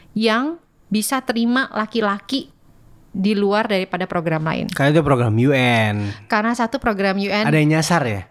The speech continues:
Speaker 1: A-, di kelas aku ada satu orang Jerman,
Speaker 2: Mm-mm.
Speaker 1: eh,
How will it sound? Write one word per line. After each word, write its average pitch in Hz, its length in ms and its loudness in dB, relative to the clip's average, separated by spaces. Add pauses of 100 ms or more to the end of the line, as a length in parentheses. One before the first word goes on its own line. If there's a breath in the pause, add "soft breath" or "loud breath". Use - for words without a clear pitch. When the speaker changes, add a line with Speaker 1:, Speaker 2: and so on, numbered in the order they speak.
(180)
Speaker 1:
A-, 269 160 0 (240 loud breath)
di 240 140 -4
kelas 320 300 -2
aku 311 200 -2
ada 339 160 2
satu 320 260 -2
orang 302 260 2
Jerman, 226 520 0
Speaker 2:
Mm-mm. 117 260 -2 (240)
Speaker 1:
eh, 220 460 0